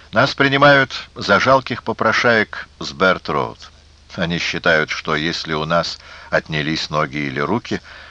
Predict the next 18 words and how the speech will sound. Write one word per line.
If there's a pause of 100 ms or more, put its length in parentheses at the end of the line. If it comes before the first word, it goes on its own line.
(100)
то (280)
и
с
головами
у
нас
не
всё
в
порядке. (540)
И
так
думает
мразь,
которая
сама
задурманила
наркотой